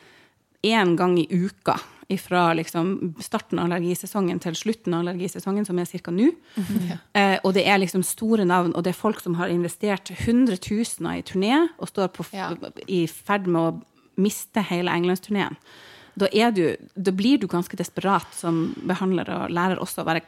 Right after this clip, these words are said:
Speaker 1: «Jeg vil at du skal få det her til.»
Speaker 2: Ja.
Speaker 1: Og jeg vil at rådene mine ikke skal backfire. Det kjenner jeg også at det er veldig viktig for meg, at jeg hele tiden gir så gode råd som overhodet mulig.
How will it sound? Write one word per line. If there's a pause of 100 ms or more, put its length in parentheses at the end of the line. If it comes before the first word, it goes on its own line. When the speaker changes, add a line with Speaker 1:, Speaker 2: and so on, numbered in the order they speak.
(600)
Speaker 1:
«Jeg
vil
at
du
skal
få
det
her
til.» (240)
Speaker 2:
Ja. (960)
Speaker 1:
Og
jeg (140)
vil
at
rådene
mine
ikke
skal
backfire. (220)
Det
kjenner
jeg
også
at
det
er
veldig
viktig
for
meg,
at (680)
jeg (340)
hele
tiden
gir
så
gode
råd
som
overhodet
mulig.